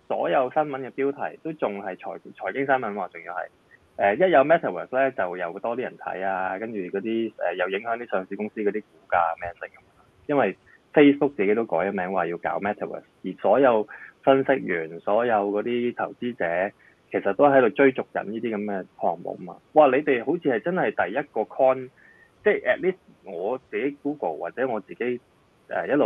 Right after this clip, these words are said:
follow 呢啲新聞，我嘅印象當中，當然我估好多 players 都嘗試做啦，但你哋都係 one of the very first 係去 coin 咗呢個 fitness metaverse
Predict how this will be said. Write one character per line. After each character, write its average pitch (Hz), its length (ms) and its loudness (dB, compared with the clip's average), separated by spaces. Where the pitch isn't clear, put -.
follow 113 300 2
呢 107 80 -4
啲 - 60 -12
新 120 80 -6
聞， 101 200 -4
我 104 160 2
嘅 110 140 0
印 101 140 -4
象 90 200 -6
當 113 220 -2
中， 110 220 -8
當 214 160 8
然 202 80 8
我 139 120 6
估 139 120 2
好 117 200 0
多 139 160 6
players 131 400 2
都 127 100 -2
嘗 101 160 -8
試 85 120 -12
做 78 200 -10
啦， 87 120 -10
但 110 100 4
你 127 60 6
哋 139 140 8
都 160 80 4
係 165 60 6
one 147 80 -2
of 107 140 -4
the 95 100 -8
very 117 220 -4
first 120 260 -8
係 85 180 -6
去 87 380 -10
coin 131 320 4
咗 95 160 -2
呢 107 140 -4
個 - 120 -6
fitness - 320 -4
metaverse 131 460 -4